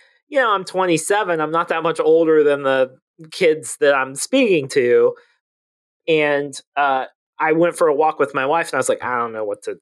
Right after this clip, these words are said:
say to these people." And she said, "Well, the best talk I ever heard when I was a student was a lady just got up and said, 'Here's a list of ten things I th-, wish I had known when I was a student.'"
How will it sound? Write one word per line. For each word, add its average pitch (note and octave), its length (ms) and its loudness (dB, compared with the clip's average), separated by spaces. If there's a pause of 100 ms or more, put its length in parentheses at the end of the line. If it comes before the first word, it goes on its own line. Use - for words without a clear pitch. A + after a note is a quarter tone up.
say A2 300 -2
to G2+ 80 -14
these G2+ 200 -16
people." G#2 520 -6
And G2 100 -14
she - 140 -12
said, C#3+ 200 -2
"Well, F3+ 120 0
the F#3 80 0
best B3+ 320 -4
talk G#3+ 220 -2
I F3 160 0
ever D#3+ 200 0
heard D#3+ 220 0
when C#3 100 4
I C3 80 0
was B2 140 -2
a A#2+ 60 -6
student D3+ 360 0
was A#2+ 180 2 (260)
a C#3 80 2
lady F3 220 4
just D#3+ 240 -6
got C#3 200 0
up C#3+ 200 -2
and A#2+ 120 -6
said, C3 220 0 (240)
'Here's F#3+ 200 2
a F#3+ 60 6
list F3+ 240 2
of D#3 120 0
ten D3 240 -4
things D3+ 280 -4
I B2+ 120 0
th-, - 40 -2 (180)
wish D3+ 260 0
I C#3+ 140 2
had B2 200 4
known C#3 300 0
when B2+ 120 -2
I A#2+ 60 -2
was A2+ 120 -2
a A2+ 60 -10
student.'" C3 440 -4